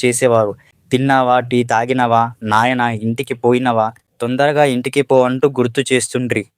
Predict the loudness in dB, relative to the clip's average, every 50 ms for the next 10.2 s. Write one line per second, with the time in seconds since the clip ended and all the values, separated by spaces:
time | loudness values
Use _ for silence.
0 | _ _ _ _ -6 -6 -2 0 0 0 0 0 0 0 0 0 2 0 0 0
1 | -2 -4 -4 -2 -2 0 0 -2 -2 -2 0 -2 -2 -2 -2 -2 -2 -2 -2 -2
2 | -2 -2 -2 -2 -6 -10 _ _ _ _ _ -6 -6 -4 -4 -4 -2 -2 -2 -2
3 | -4 -4 -4 -2 -2 0 0 0 0 0 0 0 0 0 0 2 2 2 2 2
4 | 0 -2 -2 -4 -6 -4 -2 0 -2 0 0 -2 0 2 0 2 2 2 0 0
5 | 0 0 0 0 -2 -2 -2 0 0 0 -2 -2 -4 -2 -2 -2 0 0 -2 -4
6 | -4 -4 -6 -6 -6 -8 _ _ _ _ _ _ -8 -6 -6 -6 -8 -10 _ -4
7 | -2 -2 0 0 -2 -2 -4 _ _ _ _ _ -10 -8 -4 -2 -2 0 0 -2
8 | -4 -4 -4 -2 2 2 2 2 4 4 4 4 4 2 0 0 0 0 0 0
9 | 0 -2 -2 0 2 2 4 4 4 2 2 2 0 0 0 2 2 2 4 2
10 | 2 0 -2 -6